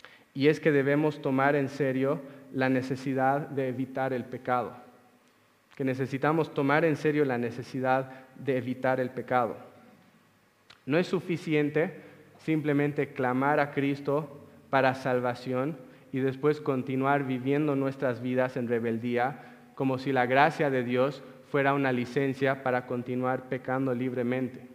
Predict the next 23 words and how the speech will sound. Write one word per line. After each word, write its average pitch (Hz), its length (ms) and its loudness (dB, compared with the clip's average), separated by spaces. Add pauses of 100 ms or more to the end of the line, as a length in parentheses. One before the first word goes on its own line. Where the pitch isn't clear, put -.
(800)
No 156 200 2
podemos 151 440 4
hacer 131 280 -2
eso. 131 260 -2 (640)
Si - 160 -2
en 143 120 4
verdad 147 640 6
hemos 160 200 4
entendido 143 460 2
el 127 100 2
peso 175 440 4
de 147 100 4
nuestro 143 320 0
pecado 127 600 0 (180)
y 139 100 -6
si 139 160 -2
en 135 120 2
verdad 135 460 4
hemos 139 260 -2
tenido 139 320 0
un, 143 200 -2
un 151 140 0
encuentro 165 840 2